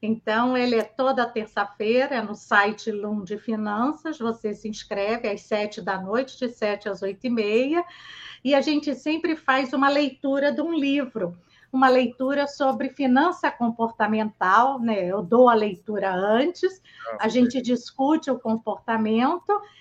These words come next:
Speaker 1: e, em seguida, fala de finanças, que é pra ter um conteúdo. A gente é professor, quer que o conteúdo seja mais, é,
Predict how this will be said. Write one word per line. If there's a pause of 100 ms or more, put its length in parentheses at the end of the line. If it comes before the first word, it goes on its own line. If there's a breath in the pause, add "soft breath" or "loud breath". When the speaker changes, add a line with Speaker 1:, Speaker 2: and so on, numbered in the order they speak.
(140 loud breath)
Speaker 1:
e,
em
seguida,
fala
de
finanças,
que
é
pra
ter
um
conteúdo.
A
gente
é
professor,
quer
que
o
conteúdo
seja
mais,
é,